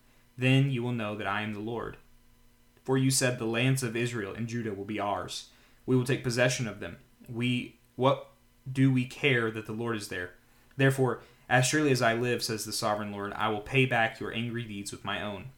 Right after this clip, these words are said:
I will punish you for all your acts of anger, envy, and hatred, and I will make myself known to Israel by what I do to you. Then you will know that I, the Lord, have heard every contemptuous word you spoke against the mountains of Israel.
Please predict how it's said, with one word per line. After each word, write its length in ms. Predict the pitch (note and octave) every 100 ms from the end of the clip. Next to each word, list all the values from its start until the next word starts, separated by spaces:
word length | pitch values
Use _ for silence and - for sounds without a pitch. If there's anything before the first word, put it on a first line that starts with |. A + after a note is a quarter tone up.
| -
I 60 | A2
will 100 | A2
punish 420 | - C#3 C3 -
you 160 | G#2 F#2+ - _ -
for 160 | C3
all 260 | A#2 B2 C3+
your 240 | C3+ B2+
acts 320 | G#2 A2 -
of 100 | F2
anger, 520 | F2+ A#2+ B2 A2 F#2 - _
envy, 360 | B2 C3 A#2 F#2+
and 120 | G#2
hatred, 480 | A#2+ A#2+ - G2 - - - -
and 100 | A#2+
I 100 | A#2+
will 120 | B2+
make 220 | A#2 C3 C3+
myself 440 | C3 C3 C3 A#2+
known 280 | B2+ B2+ C3+
to 140 | A#2+
Israel 500 | C3+ C3 A2+ F#2+ F2+ - _
by 100 | A2+
what 160 | A#2+
I 140 | A#2+ A#2
do 140 | A#2
to 60 | G#2+
you. 340 | G2+ G#2 G#2 - _ _ - -
Then 340 | B2+ C3 D3+
you 120 | C#3 C3+
will 80 |
know 240 | C#3 A2+ A2+
that 180 | A2 -
I, 420 | A2+ A#2+ C3+ C3+
the 80 | B2
Lord, 440 | A#2+ C3 A2+ G2 - _
have 180 | B2 -
heard 240 | C3+ B2+
every 380 | A#2+ C3 C3+ C3
contemptuous 680 | B2+ A2+ B2+ C3 B2 B2 A2+
word 380 | A#2 A2 G#2 - -
you 160 | B2+ B2
spoke 420 | - B2+ A2+ -
against 280 | A#2 A2+ -
the 40 |
mountains 360 | A#2 A2+ A2+ A2+
of 100 | A2+
Israel. 420 | A2+ A2+ G2+ F#2